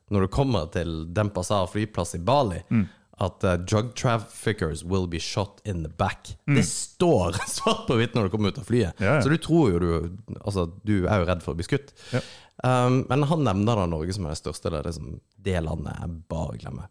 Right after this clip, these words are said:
Speaker 2: Ja.
Speaker 1: Vi er progressive i forhold til det som, eh, likestilling, eh, tror vi i hvert fall.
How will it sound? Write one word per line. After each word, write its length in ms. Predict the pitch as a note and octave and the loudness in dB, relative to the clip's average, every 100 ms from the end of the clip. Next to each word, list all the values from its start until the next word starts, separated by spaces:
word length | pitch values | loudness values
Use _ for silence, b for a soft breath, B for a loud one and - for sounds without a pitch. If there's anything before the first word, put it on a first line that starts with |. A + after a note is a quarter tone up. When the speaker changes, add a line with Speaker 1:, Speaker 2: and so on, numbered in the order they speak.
| - | -2
Speaker 2:
Ja. 60 | G#2+ | 2
Speaker 1:
Vi 100 | F3+ | 2
er 60 | |
progressive 560 | G3+ G#3+ G#3 D3+ G2 F2 | 2 0 0 0 0 -2
i 40 | |
forhold 260 | E2+ F#2+ F#2+ | 0 -2 0
til 100 | A2+ | 0
det 120 | F2 | -2
som, 440 | - - - - F#2 | -4 -10 -10 -10 -8
eh, 300 | F2+ E2+ E2+ | -8 -10 -6
likestilling, 880 | G2+ A2+ - A#2+ A#2 A2+ A#2 A#2 A#2 _ _ _ _ _ | -4 -4 -4 -4 -2 0 0 0 -2 _ _ _ _ _
eh, 600 | - F#2 F2+ F2 E2+ F2 E2+ | -4 -2 0 0 -2 -2 -4
tror 300 | - G#2 G2+ | -2 0 2
vi 60 | A2+ | 2
i 40 | |
hvert 100 | G#2+ | 2
fall. 240 | G#2+ G#2 | 0 -2